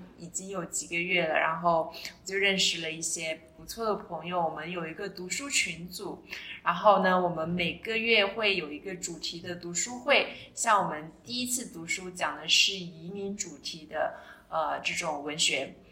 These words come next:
嗯，像我们读了像，呃，American，呃，美国佬，然后有，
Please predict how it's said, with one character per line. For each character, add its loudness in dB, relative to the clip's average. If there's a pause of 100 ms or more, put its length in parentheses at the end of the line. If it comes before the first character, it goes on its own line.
(160)
嗯， -14
像 2
我 0
们 -8
读 -16
了 0
像， 0
呃， -2
American， 4 (480)
呃， 2
美 6
国 8
佬， 12
然 4
后 8 (140)
有， -2